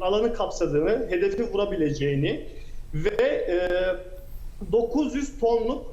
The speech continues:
bir nükleer başlıklı bir, e, şeyin, e,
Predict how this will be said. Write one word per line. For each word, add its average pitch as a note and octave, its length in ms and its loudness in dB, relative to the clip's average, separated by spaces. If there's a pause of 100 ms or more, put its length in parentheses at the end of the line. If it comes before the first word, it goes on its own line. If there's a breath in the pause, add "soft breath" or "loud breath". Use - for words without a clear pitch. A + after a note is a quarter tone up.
(360)
bir A3+ 220 -2
nükleer A#3+ 540 2
başlıklı - 800 -2
bir, A3 200 0
e, F#3 500 2
şeyin, A3 300 0
e, E3+ 480 2